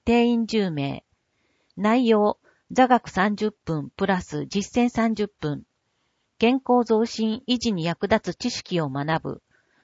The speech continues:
ストレッチ体操や脳トレ体操。申し込み方法。メール、ピーアールオージーアールイーエスエスドッ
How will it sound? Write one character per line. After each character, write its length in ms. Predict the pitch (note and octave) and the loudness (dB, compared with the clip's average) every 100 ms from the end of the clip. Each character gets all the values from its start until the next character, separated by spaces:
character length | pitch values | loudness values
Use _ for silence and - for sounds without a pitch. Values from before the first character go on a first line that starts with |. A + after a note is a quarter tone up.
| _ | _
ス 60 | - | 2
ト 120 | C4+ | 4
レ 80 | C4 | 4
ッ 40 | |
チ 180 | C4+ - | 0 2
体 220 | A#3 G#3 | 2 2
操 260 | - E3 D3 | -4 -4 -4
や 240 | C#3 - | -6 -8
脳 220 | F3 A3 | -2 -2
ト 120 | - G#3 | 0 0
レ 120 | G3+ | 0
体 240 | F#3+ F3+ | -2 -4
操。 380 | C#3 D#3 - - _ _ _ _ _ _ _ _ | -4 -8 -8 -12 _ _ _ _ _ _ _ _
申 180 | G3 C4 | 0 0
し 80 | - | 2
込 140 | B3 | 0
み 120 | A#3+ | 0
方 260 | A3+ A3 F#3+ | -2 -2 -2
法。 360 | C#3 D3 C3+ - _ _ _ _ | -2 -4 -4 -8 _ _ _ _
メ 240 | F#3 A3+ G#3+ | 0 2 4
ー 20 | |
ル、 320 | G3+ G3 - _ _ _ - | 4 2 -2 _ _ _ -4
ピ 240 | B3 B3+ | -2 -2
ー 20 | - | 2
ア 140 | A#3+ | 2
ー 60 | A3+ | 2
ル 160 | G#3+ | 0
オ 240 | A3 F3+ - | 0 -2 -4
ー 40 | |
ジ 320 | D#3+ G#3+ A#3 - | -8 -4 -2 0
ー 20 | |
ア 200 | A3+ A3 | 2 4
ー 40 | |
ル 140 | E3+ D#3 | 2 -2
イ 280 | A3 A#3 - | -2 -2 -2
ー 40 | |
エ 20 | A#3 | -4
ス 180 | - | 0
エ 80 | G#3+ | -2
ス 160 | - D3 | -2 -4
ド 140 | |
ッ 60 | E3 | -4